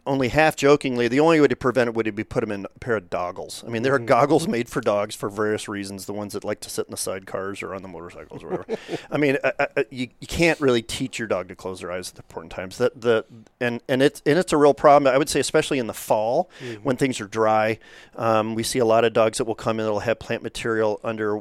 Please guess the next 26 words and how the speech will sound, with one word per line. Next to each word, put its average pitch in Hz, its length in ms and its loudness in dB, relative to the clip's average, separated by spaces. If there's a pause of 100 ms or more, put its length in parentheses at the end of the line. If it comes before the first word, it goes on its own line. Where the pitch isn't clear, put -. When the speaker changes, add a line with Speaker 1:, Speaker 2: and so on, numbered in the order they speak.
Speaker 1:
one 117 240 -2
of 107 100 -4
their 101 140 -2
three 127 260 -4
eyelids. 123 420 0
You 110 60 -10
remember 110 240 -2
dogs 113 300 2
have 107 160 -2
that 107 180 -2
nictitating 113 640 -6
membrane, 113 300 -2
the 101 80 -6
third 127 200 -2
eyelid, 107 380 2 (320)
and 113 80 -8
things 123 180 -4
love 131 460 6
to 127 60 -4
get 117 340 0
behind 127 520 -4
that. 156 280 0
And 120 140 -2
when 127 100 0
that 117 140 2
happens, 123 640 -2